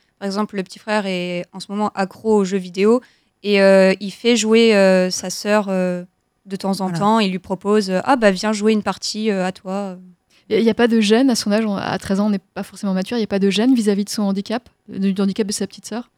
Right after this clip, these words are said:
Speaker 3: de sa grande sœur ?
Speaker 2: Non, parce que nous, on n'a jamais été gênés. On a toujours, euh, parlé du syndrome. Euh, on a toujours emmené Svetlana partout. On a beaucoup voyagé, euh, euh,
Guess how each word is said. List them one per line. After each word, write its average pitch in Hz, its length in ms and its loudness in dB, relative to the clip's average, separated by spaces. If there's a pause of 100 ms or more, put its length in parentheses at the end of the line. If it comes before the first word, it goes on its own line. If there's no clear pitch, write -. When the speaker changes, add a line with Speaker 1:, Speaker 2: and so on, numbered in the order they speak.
Speaker 3:
de - 60 -20
sa 208 100 2
grande 208 160 12
sœur ? 208 100 12
Speaker 2:
Non, 214 180 12
parce 220 280 2
que 180 360 8
nous, 185 180 12
on 208 100 10
n'a 170 120 8
jamais 175 300 4
été 185 200 2
gênés. 156 520 4 (120)
On 147 120 2
a 151 120 4
toujours, 180 480 0
euh, 135 640 4 (160)
parlé 151 340 4
du 135 220 0
syndrome. 135 560 4 (680)
Euh, 139 560 2
on 143 140 6
a 147 80 6
toujours 165 260 2
emmené 147 220 6
Svetlana 143 400 0
partout. 139 260 -8
On 165 80 2
a 156 60 6
beaucoup 165 260 0
voyagé, 156 600 6
euh, 135 260 -2
euh, - 1040 -14